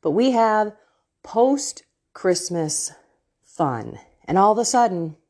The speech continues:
you're gonna see everywhere, people are now, "Happy New Year, Happy New Year, <laughs> Happy New Year." So keep up the Christmas, the Merry Christmas, and let's seriously think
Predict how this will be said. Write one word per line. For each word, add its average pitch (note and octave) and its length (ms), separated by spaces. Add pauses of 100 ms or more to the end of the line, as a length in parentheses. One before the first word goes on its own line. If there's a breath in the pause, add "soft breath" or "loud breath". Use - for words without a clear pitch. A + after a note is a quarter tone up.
(120)
you're E3 140
gonna G3 180
see E3+ 560 (420 soft breath)
everywhere, C#3 1000
people F#3 280
are F3+ 140
now, F3+ 540 (100)
"Happy E3+ 460
New F4+ 200
Year, C4+ 480 (260 loud breath)
Happy C#3+ 360
New F4+ 180
Year, C4+ 400
<laughs> G#3 140
Happy - 320
New E4 240
Year." A#3+ 460 (400 loud breath)
So A3 140
keep D#4+ 260
up D#4+ 180
the D#4+ 60
Christmas, A3+ 540
the E3+ 100
Merry F#3 240
Christmas, D3 600 (640 loud breath)
and F3 480
let's D3+ 400
seriously G3+ 680
think D#3+ 500